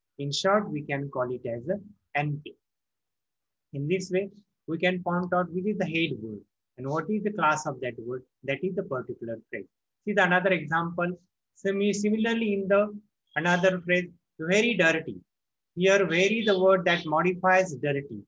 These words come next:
which is therefore is the head of this phrase. Here, dirty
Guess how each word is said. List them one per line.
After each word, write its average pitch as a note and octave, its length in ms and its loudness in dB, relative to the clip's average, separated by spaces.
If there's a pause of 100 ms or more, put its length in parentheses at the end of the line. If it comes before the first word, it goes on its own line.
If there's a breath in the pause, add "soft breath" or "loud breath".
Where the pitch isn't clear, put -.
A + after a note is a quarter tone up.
(380)
which G3+ 460 -2
is F3 300 -2
therefore D#3 640 -2 (300)
is D3+ 160 -6
the D3 100 0
head F#3 280 0
of C3+ 240 0
this B2+ 260 -10
phrase. G2+ 240 -14 (500)
Here, G#3 440 2 (400)
dirty G#3+ 380 4